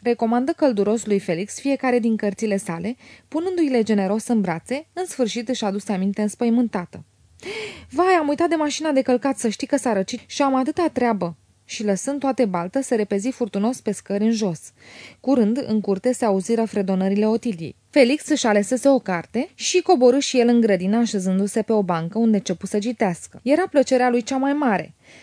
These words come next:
pe care și-o satisfăcea cum putea, împrumutând cărți sau, când avea bani, cumpărând. În odaia pe care și-o păstrase în casa de pe strada Lăpușneanu, avea de pe acum o mică bibliotecă. Citi astfel o bună bucată de vreme. Când își ridică capul din carte,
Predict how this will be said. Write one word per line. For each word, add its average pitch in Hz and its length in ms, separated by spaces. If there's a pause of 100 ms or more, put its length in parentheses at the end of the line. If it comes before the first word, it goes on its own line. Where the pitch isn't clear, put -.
(100)
pe 220 100
care 220 240
și-o 214 200
satisfăcea 196 640
cum 240 200
putea, 196 420
împrumutând 220 640
cărți 196 440
sau, 196 320
când 214 220
avea 190 220
bani, 185 260
cumpărând. 220 640 (560)
În 202 120
odaia 208 360
pe 320 80
care 202 200
și-o 196 180
păstrase 196 500
în 214 80
casa 190 300
de 196 100
pe 170 120
strada 196 380
Lăpușneanu, 180 640 (100)
avea 269 300
de 349 120
pe - 60
acum 240 260
o 247 80
mică 226 240
bibliotecă. 233 720 (140)
Citi 302 220 (160)
astfel 294 260
o 220 80
bună 226 240
bucată 208 380
de 240 140
vreme. 214 360 (340)
Când 196 220
își 175 180
ridică 180 400
capul 220 320
din 190 180
carte, 165 400